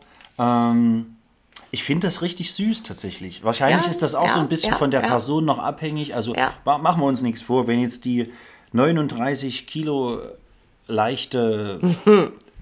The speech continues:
Speaker 1: neunzehnjährige zugekokste Nymphomanin vor mir steht und so, so auseinanderstehende Zähne hat, dann herzlich willkommen.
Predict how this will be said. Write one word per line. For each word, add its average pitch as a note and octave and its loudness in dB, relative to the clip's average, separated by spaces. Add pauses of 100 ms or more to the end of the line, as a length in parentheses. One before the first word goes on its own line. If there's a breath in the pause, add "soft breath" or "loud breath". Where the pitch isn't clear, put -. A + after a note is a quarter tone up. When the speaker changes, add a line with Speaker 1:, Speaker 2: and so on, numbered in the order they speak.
(100)
Speaker 1:
neunzehnjährige B2+ 2
zugekokste C3+ 2
Nymphomanin A#2+ 4
vor A#2+ 0
mir A2 2
steht A#2+ -6 (260 loud breath)
und A#2 2
so, A2 -2
so G#2+ -4
auseinanderstehende G#2+ -2
Zähne A2 -4
hat, A2+ -6
dann G2+ -6 (640)
herzlich A#2+ -4
willkommen. B2 0